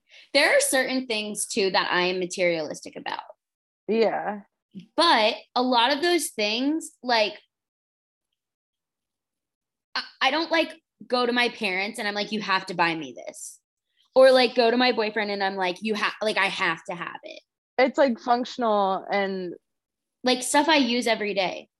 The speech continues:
Speaker 2: Yeah, and it,
Speaker 1: Like,
Speaker 2: yeah, it just makes
Speaker 1: do I
Speaker 2: sense.
Speaker 1: love every single Apple product I own? Absolutely. Like, will they have my money till the day I die? More than likely.
Speaker 2: <laughs>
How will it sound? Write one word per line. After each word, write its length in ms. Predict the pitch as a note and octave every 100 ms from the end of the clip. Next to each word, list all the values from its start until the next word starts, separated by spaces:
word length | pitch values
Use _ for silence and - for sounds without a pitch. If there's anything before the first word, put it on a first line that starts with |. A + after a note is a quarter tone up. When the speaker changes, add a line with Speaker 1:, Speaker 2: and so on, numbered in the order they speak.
| -
Speaker 2:
Yeah, 520 | G3+ G#3+ F#3 C3 D3+ -
and 120 | G3+
it, 160 | G#3 F3 -
Speaker 1:
Like, 120 | B3+
Speaker 2:
yeah, 120 | D#3+
it 140 | F#3+ G3
just 180 | F#3 F#3
makes 140 | F#3
Speaker 1:
do 140 | B3
I 120 | C#4+ D4
Speaker 2:
sense. 80 | D4
Speaker 1:
love 180 | C4+ C4
every 320 | G#3+ A3 A#3+ B3+
single 360 | B3+ A#3+ A#3
Apple 300 | G3 G3+ A3
product 420 | - G#3+ G#3 G#3+ G3
I 140 | G3
own? 280 | F3+ F#3+ A3+ _ _ -
Absolutely. 800 | G#3+ - G#3+ E3+ G#3 - - - _ _ _ -
Like, 140 | G#3+ G#3
will 220 | G3+ A3
they 160 | A#3 B3+
have 220 | A#3+ A3+
my 140 | A3+
money 280 | G#3+ F3+ G3+
till 160 | - G3+
the 80 | F#3+
day 140 | F3+
I 140 | F3
die? 380 | E3+ D#3+ G3+ B3 _ _ _ _ _ _ -
More 120 | F#3+
than 120 | F#3+ G3+
likely. 440 | G#3+ - - - _ _ _ _ _
Speaker 2:
<laughs> 80 | -